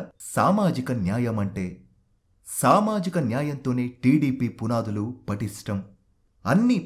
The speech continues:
పార్టీల కంటే మిన్నగా టీడీపీలో అణగారిన వర్గాలకు ప్రాధాన్యత. జీవితాంతం టీడీపీతోనే ఉన్న బీసీ, ఎస్సీ, ఎస్టీ, మైనారిటీ, రెడ్డి, కాపు సామాజిక వర్గ నాయకులు. దేశ రాజకీయ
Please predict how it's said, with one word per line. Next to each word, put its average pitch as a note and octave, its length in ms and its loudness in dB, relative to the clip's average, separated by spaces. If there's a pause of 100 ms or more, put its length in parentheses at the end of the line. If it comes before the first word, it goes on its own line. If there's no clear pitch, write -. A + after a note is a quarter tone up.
పార్టీల F3+ 460 2
కంటే C#3 220 -4 (120)
మిన్నగా C3 380 0 (220)
టీడీపీలో E3 540 4 (160)
అణగారిన F3+ 480 2 (100)
వర్గాలకు B2+ 500 -2 (160)
ప్రాధాన్యత. A2 680 -2 (840)
జీవితాంతం F#3+ 640 4 (140)
టీడీపీతోనే E3+ 760 2
ఉన్న C3 200 -2 (240)
బీసీ, C#3+ 380 4 (300)
ఎస్సీ, B2+ 300 2 (260)
ఎస్టీ, C#3+ 260 -4 (380)
మైనారిటీ, D3 600 2 (400)
రెడ్డి, C3 340 4 (320)
కాపు C#3+ 340 4 (280)
సామాజిక C#3+ 540 2
వర్గ A#2 280 -2 (140)
నాయకులు. G#2+ 400 -2 (1000)
దేశ A#3+ 180 4 (220)
రాజకీయ D#3 440 2